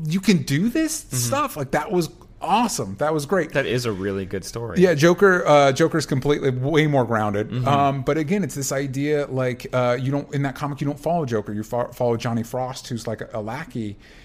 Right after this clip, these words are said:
Speaker 1: Uh, and it's just a classic crime story, and it's, it's, um, it's this person experiencing Joker from the outside. Um, I, I highly recommend both.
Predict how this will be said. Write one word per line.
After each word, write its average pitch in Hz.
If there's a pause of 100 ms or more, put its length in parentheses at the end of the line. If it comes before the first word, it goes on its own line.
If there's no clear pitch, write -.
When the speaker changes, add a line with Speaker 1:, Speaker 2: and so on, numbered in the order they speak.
(140)
Speaker 1:
Uh, 120
and 123
it's 117
just 127
a -
classic -
crime 135
story, 123
and 117
it's, 117
it's, 120
um, 127
it's 123
this 117 (200)
person 135
experiencing 120
Joker 113
from 110
the 101
outside. 98 (600)
Um, 104 (360)
I, 147
I 139
highly 180
recommend 139
both. 127